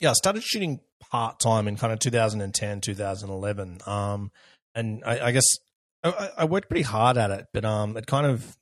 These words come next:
it took off quicker than I expected it to. Um, and then in the year twenty fourteen, I worked a, I, I worked a nine-to-five job in, in the city. So I, I commuted to the city every day, and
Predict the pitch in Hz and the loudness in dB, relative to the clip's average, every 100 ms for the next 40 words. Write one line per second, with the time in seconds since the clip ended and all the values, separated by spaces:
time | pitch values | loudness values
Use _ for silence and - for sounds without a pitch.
0 | - - 180 131 104 - - - - 135 | -6 2 4 4 2 0 -10 -20 4 6
1 | 120 110 98 95 - - 101 117 98 - | 6 2 0 -4 -4 -2 -2 0 -2 -2
2 | 98 87 104 _ - _ _ - 107 101 | -2 -2 -6 _ -20 _ _ -2 2 4
3 | 101 101 98 98 101 113 117 117 117 117 | 4 4 2 0 -2 0 4 6 4 2
4 | 131 139 135 127 - 123 - 113 107 104 | 4 4 4 4 4 2 2 0 0 0
5 | 98 95 95 104 107 - 104 95 90 87 | -2 -4 0 2 2 0 -2 -2 -2 -6
6 | 87 104 101 - 107 113 117 110 101 98 | -6 -6 -4 -2 2 2 2 0 0 -4
7 | 90 90 92 95 90 98 92 90 90 - | -6 -8 -6 -6 -6 -4 -4 -4 -8 -10
8 | 101 95 92 92 101 107 95 180 107 90 | -8 -8 -10 -10 -6 2 4 4 2 -6
9 | 104 101 104 101 104 127 139 117 104 131 | -6 -4 -6 -6 -2 0 0 0 0 2
10 | 120 107 107 107 110 107 107 101 | 2 2 2 0 0 -2 -2 -2